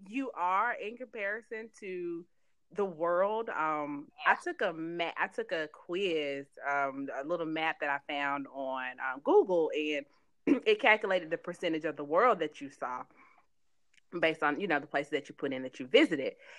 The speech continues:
Speaker 1: And for me, it was like, "You've only seen three point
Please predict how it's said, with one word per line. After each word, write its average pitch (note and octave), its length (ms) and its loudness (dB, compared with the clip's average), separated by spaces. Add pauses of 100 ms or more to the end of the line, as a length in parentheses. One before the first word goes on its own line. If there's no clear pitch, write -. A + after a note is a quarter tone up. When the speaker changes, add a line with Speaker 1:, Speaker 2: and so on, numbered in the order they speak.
(220)
Speaker 1:
And A3 500 10
for G3 200 2
me, F3+ 400 -4
it E3+ 100 4
was F3 160 -2
like, E3 380 0
"You've A#4 240 4
only D#4+ 240 -2
seen A3+ 340 -4 (140)
three G4 220 0 (100)
point D#4+ 180 -6